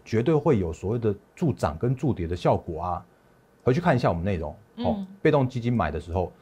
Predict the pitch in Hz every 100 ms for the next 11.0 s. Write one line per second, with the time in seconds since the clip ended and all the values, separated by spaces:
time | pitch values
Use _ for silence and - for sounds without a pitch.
0 | _ 101 95 92 92 - - _ - 113
1 | 113 95 135 127 127 117 117 104 87 90
2 | 80 95 95 90 87 76 71 78 _ -
3 | 117 113 92 85 - 82 87 82 87 76
4 | 80 85 82 - _ - 92 92 87 87
5 | 80 85 76 - - _ _ 131 131 135
6 | 104 117 113 113 82 - 98 110 127 131
7 | 127 85 85 90 101 120 95 - _ -
8 | 117 120 87 90 127 95 - - 104 90
9 | 87 85 98 90 101 92 92 85 98 85
10 | 76 73 - 101 92 95 - 117 90 80